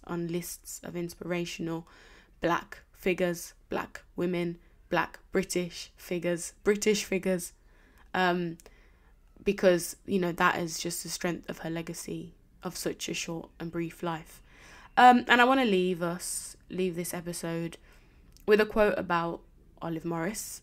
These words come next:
um, that's taken from The Heart of the Race. Um, and it's about her fighting spirit.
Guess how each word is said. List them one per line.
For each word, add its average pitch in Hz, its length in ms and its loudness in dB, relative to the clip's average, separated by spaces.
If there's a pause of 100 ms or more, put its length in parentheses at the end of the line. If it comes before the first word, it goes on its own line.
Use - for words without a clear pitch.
um, 160 380 -6
that's - 200 -4
taken 202 300 2
from 165 160 -4
The 170 60 -6
Heart 165 180 -6
of 175 60 -14
the 160 80 -8
Race. 165 520 -10 (680)
Um, 170 260 0
and 175 80 0
it's - 120 -4
about 180 180 2
her 185 80 -2
fighting 170 400 -6
spirit. 170 420 -6